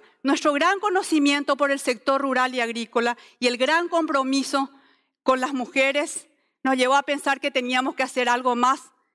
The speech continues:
que prestar dinero, eh, y llevar, eh, capacitación a las personas. Necesitábamos trabajar con la base de la pirámide. La base de la pirámide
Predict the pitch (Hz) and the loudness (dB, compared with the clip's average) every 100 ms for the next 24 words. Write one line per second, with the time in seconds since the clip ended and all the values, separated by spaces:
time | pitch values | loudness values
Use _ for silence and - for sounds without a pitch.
0 | _ - 247 254 254 262 262 269 254 262 | _ -4 -2 -4 -2 -2 -2 -4 -2 0
1 | 277 294 294 - _ _ _ _ 247 247 | 2 0 -2 -8 _ _ _ _ 2 2
2 | 240 269 254 247 254 262 277 220 247 233 | 0 -2 0 2 4 2 0 -2 -2 -2
3 | 269 - 262 254 254 247 247 240 240 240 | -2 -4 -6 -4 -4 -2 -2 0 -2 -2
4 | 226 - 214 196 190 - - _ _ _ | -6 -2 -2 -2 -4 -6 -20 _ _ _
5 | _ - 240 254 254 220 254 262 285 285 | _ -6 0 0 0 -2 0 0 0 -4
6 | 302 269 254 233 - 247 254 269 _ _ | -4 0 0 0 -2 -2 -2 -4 _ _
7 | _ - 247 247 214 233 240 254 247 240 | _ -2 0 2 0 0 -2 -4 -2 -2
8 | 233 220 214 208 196 185 190 _ _ _ | -2 -2 -2 -2 -2 -4 -6 _ _ _
9 | 240 247 240 302 330 349 311 294 285 262 | 2 2 4 2 0 -4 -2 -2 -2 -2
10 | 277 302 311 330 330 | 0 0 -2 -2 -4